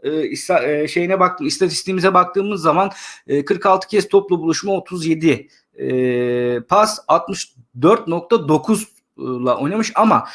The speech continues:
şunu da söyleyelim, Endao daha çok kanatta oynayan bir futbolcu. Burada verim alamazsınız.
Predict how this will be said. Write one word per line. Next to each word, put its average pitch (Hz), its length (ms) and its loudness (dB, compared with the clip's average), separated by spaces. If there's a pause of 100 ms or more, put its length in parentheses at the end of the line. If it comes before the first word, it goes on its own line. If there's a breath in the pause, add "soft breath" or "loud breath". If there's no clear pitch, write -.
(160 loud breath)
şunu - 340 -2
da 277 80 2
söyleyelim, 226 680 4
Endao 233 840 0 (120)
daha 143 680 0
çok - 560 -8
kanatta 170 600 2
oynayan 139 480 2
bir 120 60 -8
futbolcu. 139 680 -6
Burada 185 440 2
verim 165 440 0
alamazsınız. 147 760 2